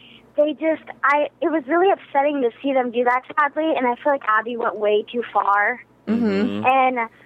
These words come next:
Speaker 1: I'm, like, Team Hadley and Yvette all the way.
Speaker 2: Mm-hmm.
Speaker 1: And they're
Speaker 2: Hey,
Speaker 1: just so
Speaker 2: I'm Team Yvette and
Speaker 1: amazing
Speaker 2: Hadley for
Speaker 1: that
Speaker 2: sure.
Speaker 1: it's, yeah, it's just so hard to see them do that to them because they're so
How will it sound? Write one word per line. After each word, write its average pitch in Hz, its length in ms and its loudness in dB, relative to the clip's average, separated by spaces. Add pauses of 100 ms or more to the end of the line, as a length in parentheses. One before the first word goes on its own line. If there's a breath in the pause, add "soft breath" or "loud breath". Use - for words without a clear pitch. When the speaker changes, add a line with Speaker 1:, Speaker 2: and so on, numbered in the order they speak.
(220 soft breath)
Speaker 1:
I'm, 269 220 0
like, 294 240 2 (180)
Team 254 200 0
Hadley 233 480 0
and 226 120 -2
Yvette 214 340 0
all 226 520 4
the 220 100 -2
way. 214 460 2
Speaker 2:
Mm-hmm. 233 560 0
Speaker 1:
And 220 440 0 (720)
they're 277 140 2
Speaker 2:
Hey, 277 260 0
Speaker 1:
just 202 140 4
so 247 140 2
Speaker 2:
I'm 240 80 -2
Team 302 140 -2
Yvette 247 260 2
and 240 100 0
Speaker 1:
amazing 269 140 -2
Speaker 2:
Hadley 220 300 2
for 196 180 -2
Speaker 1:
that - 120 -2
Speaker 2:
sure. 220 380 2
Speaker 1:
it's, 123 400 -10 (920)
yeah, 240 220 2 (100)
it's 262 140 -6
just 339 260 -4
so 285 220 0
hard 254 300 0
to 254 80 -2 (100)
see 247 200 -2
them 226 240 0
do 214 160 2
that 233 260 2
to 269 80 -8
them 254 180 0
because 262 320 0
they're 277 240 2 (140)
so 269 60 2